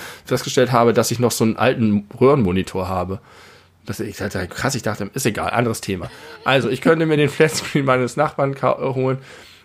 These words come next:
Und ich fand die Beschäftigung mit der Staatstheorie, die darüber hinausgeht von, „Das ist aber doof, was ein schlechtes Menschenbild“, dass man sagt, nein, wenn wir uns selbst erhalten wollen, dann müssen wir Macht abgeben, dann müssen wir Minderheiten schützen, dann brauchen wir Sicherheit, dann müssen wir miteinander Verträge eingehen, an die wir uns halten können. Und so erklärt sich auch, dass der Mensch ein Interesse daran hat,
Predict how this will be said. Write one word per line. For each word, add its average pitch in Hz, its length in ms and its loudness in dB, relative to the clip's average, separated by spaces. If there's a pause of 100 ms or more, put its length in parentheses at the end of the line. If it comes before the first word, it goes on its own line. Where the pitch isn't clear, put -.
Und 135 140 0
ich 143 140 -6 (200)
fand 165 320 2 (280)
die 151 100 -6
Beschäftigung 156 580 -2
mit 139 100 -4
der 131 40 0
Staatstheorie, 139 680 -2
die 127 200 -4 (120)
darüber 127 340 2
hinausgeht 120 480 0
von, 120 180 0
„Das 123 220 0
ist 139 140 -8
aber 123 180 2
doof, 139 400 2
was 120 160 0 (140)
ein 123 80 -4
schlechtes 123 380 -4
Menschenbild“, 127 600 -2 (640)
dass - 140 -10
man 131 80 0
sagt, 127 220 0
nein, 151 400 4
wenn 143 180 2
wir 151 80 -4
uns 135 140 -4
selbst 135 260 0
erhalten 131 400 0
wollen, 123 220 4
dann 123 420 -2
müssen 143 300 -2
wir 139 100 2
Macht 127 240 0
abgeben, 127 500 0
dann 110 140 0
müssen 123 300 -2
wir 127 80 2
Minderheiten 131 500 2
schützen, 127 360 0
dann 113 120 2
brauchen 113 320 -2
wir 120 100 0
Sicherheit, 127 520 2
dann 117 80 0
müssen 117 200 -4
wir 117 100 2
miteinander 117 440 0
Verträge 131 480 -2
eingehen, 123 240 0
an 113 80 -2
die 117 100 -4
wir 123 60 0
uns 117 140 -4
halten 139 240 2
können. 123 260 0
Und 113 140 -4
so 123 160 0
erklärt 120 360 2
sich 107 140 -6
auch, 113 100 0
dass 120 140 -6
der 117 80 -4
Mensch 113 220 0
ein 113 80 -6
Interesse 117 400 -2
daran 107 320 -2
hat, 104 180 -4